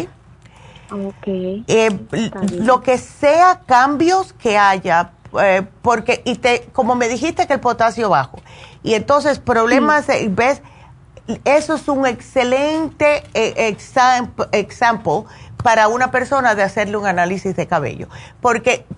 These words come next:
Speaker 2: tiene el hierro
Speaker 1: Ok.
Speaker 2: bajo, tiene el potasio bajo, ¿verdad? O sea, que son cosas
Speaker 1: ¿Y el
Speaker 2: que
Speaker 1: potasio, el potasio también se lo puedo dar, Neidita, o no el potasio?
Speaker 2: Vamos a ver primero, porque con el potasio yo le tengo un poquitito de respeto. Está bien que le dejo uno al día del noventa y nueve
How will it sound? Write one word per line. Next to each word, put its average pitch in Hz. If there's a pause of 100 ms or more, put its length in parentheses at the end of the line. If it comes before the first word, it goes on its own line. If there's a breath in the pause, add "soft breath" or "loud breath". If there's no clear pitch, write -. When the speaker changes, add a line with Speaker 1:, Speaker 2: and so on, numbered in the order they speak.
Speaker 2:
tiene 285
el 262
hierro 240
Speaker 1:
Ok. 196
Speaker 2:
bajo, - (240)
tiene 240
el 262
potasio 226
bajo, 151 (380)
¿verdad? 190 (140)
O 220
sea, 220 (400 loud breath)
que 247
son 339
cosas 302
Speaker 1:
¿Y 302
el 285
Speaker 2:
que 220
Speaker 1:
potasio, 262
el 254
potasio 254
también 254
se 302
lo 269
puedo 262
dar, 262
Neidita, 262
o 208
no 202
el 196
potasio? -
Speaker 2:
Vamos 285
a 320
ver 285
primero, 269
porque 220
con 202
el 196
potasio 233
yo 294
le 277
tengo 262
un 262
poquitito 247
de 330
respeto. 240
Está 277
bien 349
que 403
le 320
dejo 262
uno 240
al 202
día 233
del 202
noventa 185
y 185
nueve 233